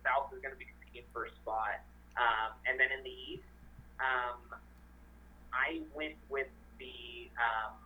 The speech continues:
uh, Jets being my, my sixth team. It was either them or it was Cleveland. I think that those are, and possibly Baltimore. But I, th-, I think Cleveland is gonna have a little bit of a upper hand against Baltimore. I have the Jets as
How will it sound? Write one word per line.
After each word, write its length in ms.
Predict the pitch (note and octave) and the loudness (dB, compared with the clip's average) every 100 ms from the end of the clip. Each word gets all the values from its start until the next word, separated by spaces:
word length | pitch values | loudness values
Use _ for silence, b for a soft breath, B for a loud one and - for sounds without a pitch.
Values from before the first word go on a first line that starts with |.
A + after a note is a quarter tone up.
| - - | -20 -4
uh, 240 | A2 A2 - | 0 0 -2
Jets 280 | - C3 - - | 2 2 0 -8
being 200 | G2+ F#2 | -8 -2
my, 320 | A2+ A2+ G#2+ - | 0 0 -4 -2
my 160 | A2 G#2+ - | -2 -2 -4
sixth 160 | G2 - | -6 -10
team. 120 | - G#2+ | -8 -6
It 80 | A2+ | -4
was 120 | A2 | -2
either 240 | C3+ C3 B2+ | 6 10 12
them 320 | D#3 C4 E4 - - - - | 12 10 6 -8 -20 -20 0
or 280 | C#3 D#3 D#3 | 10 10 10
it 40 | D3+ | 8
was 240 | D3+ D3 - | 6 6 -4
Cleveland. 400 | - - - - - - - - - | -4 -4 -4 -10 -16 -20 -20 -10 -6
I 80 | C3 | -4
think 160 | D#3+ | -4
that 80 | C3 | -4
those 320 | C3+ D3 D3 C#3+ - | -2 -2 -4 -8 -2
are, 160 | D3 D3 | 2 2
and 160 | D3 - | 0 -4
possibly 560 | D3 D#3+ E3 - D#3 C#3+ | 2 4 4 0 -8 0
Baltimore. 560 | B2+ B2+ - - - - - - - | 2 2 -6 -18 -20 -20 -20 -20 -6
But 120 | A#2+ | -4
I, 0 | A#2+ | 0
th-, 120 | B2+ | 0
I 40 | B2+ | 0
think 80 | - | -2
Cleveland 360 | - D3+ C#3+ C3+ | -8 -8 -8 -8
is 80 | B2 | -6
gonna 160 | C3 B2 | 0 0
have 120 | B2 | 0
a 80 | A#2 | -2
little 280 | B2 B2+ B2+ | 0 0 0
bit 120 | B2+ | -2
of 120 | A#2+ | 0
a 120 | A2+ A2 A2 A2+ | 0 0 0 -4
upper 160 | A2+ A#2 | -4 -6
hand 240 | A2+ A2+ | -6 -6
against 240 | A2+ A2 - | -8 -10 -8
Baltimore. 320 | G#2 - G2+ | -10 -6 -2
I 240 | A2+ B2+ | 4 6
have 160 | C3 D#3 | 6 4
the 120 | C#3+ - | 2 0
Jets 240 | C#3+ | 0
as 80 | C3 | 0